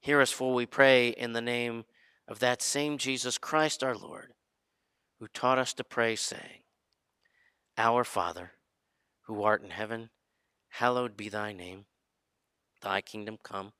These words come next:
thy will be done, on earth as it is in heaven. Give us this day our daily bread, and forgive us our trespasses, as we forgive those who trespass against us.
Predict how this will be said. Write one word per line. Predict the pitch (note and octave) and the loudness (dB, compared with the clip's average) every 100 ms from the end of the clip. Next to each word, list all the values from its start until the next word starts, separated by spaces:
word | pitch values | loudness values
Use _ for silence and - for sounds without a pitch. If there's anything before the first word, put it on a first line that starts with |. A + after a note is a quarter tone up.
| _ _ _ _ _ _ - | _ _ _ _ _ _ -2
thy | G#2 G#2 | 0 0
will | G2+ A#2 | -4 -8
be | B2 | -8
done, | A#2 F#2+ F2+ F2+ _ _ _ _ - | -6 -6 -6 -12 _ _ _ _ -8
on | A2 G#2 - | -4 -4 -4
earth | C3+ G#2 D#2+ - - _ | -2 -2 -6 -18 -20 _
as | G#2+ F2+ | -12 -10
it | F#2 | -10
is | E2 - | -12 -14
in | |
heaven. | D#2+ - - - _ _ _ _ _ _ _ _ _ _ _ - | -14 -16 -18 -20 _ _ _ _ _ _ _ _ _ _ _ -6
Give | A#2+ | -2
us | A2 G#2 - | 0 0 -2
this | A2 - | -4 -4
day | - A2 A2 | 0 2 2
our | A2 | 0
daily | F#2+ G#2 A2 | 0 -4 -4
bread, | A2+ G#2 G2 G2+ - _ _ _ _ _ _ - | -4 -2 -2 -4 -14 _ _ _ _ _ _ -18
and | A2 | -12
forgive | - A2+ B2 | -10 -4 -4
us | B2 - | -2 2
our | A#2 | 2
trespasses, | - A2+ G#2+ - G2+ F#2+ - F#2 - _ _ _ _ _ - | 2 -2 -2 -6 -10 -10 -10 -10 -14 _ _ _ _ _ -12
as | G#2 - | -10 -8
we | A#2 | -8
forgive | A2 A2 A#2 G#2+ | -10 -6 -6 -2
those | A2+ A2+ A2+ - | 0 2 -2 -8
who | A#2 | -12
trespass | - B2 - - A#2 A2 | -2 -2 -2 -8 -8 -8
against | G#2+ - - - - | -10 -14 -14 -14 -14
us. | - - - | -18 -16 -18